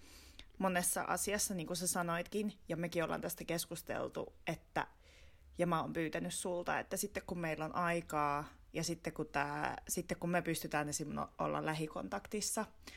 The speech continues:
sun luona tai mun luona tulevaisuudessa, kun me äänitetään, niin mä mieluiten ja mieluummin haluaisin myös oppia,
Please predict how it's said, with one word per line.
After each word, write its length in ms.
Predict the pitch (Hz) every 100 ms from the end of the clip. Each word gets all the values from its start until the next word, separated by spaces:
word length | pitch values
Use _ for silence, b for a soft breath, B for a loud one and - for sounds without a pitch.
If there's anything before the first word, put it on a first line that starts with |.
| B -
sun 280 | - 151
luona 260 | 156 156 156
tai 200 | 160 156
mun 260 | 160 160 165
luona 260 | 165 170
tulevaisuudessa, 800 | 170 180 180 196 196 202 208 202
kun 140 | 185
me 80 | 185
äänitetään, 800 | - 190 175 165 160 160 160 160
niin 120 | 156
mä 80 | 156
mieluiten 800 | 160 165 156 156 160 151 170 - -
ja 100 | 160
mieluummin 580 | 160 165 160 160 160 160
haluaisin 440 | 175 165 165 160 160
myös 360 | 160 156 156
oppia, 480 | - 151 - 165 170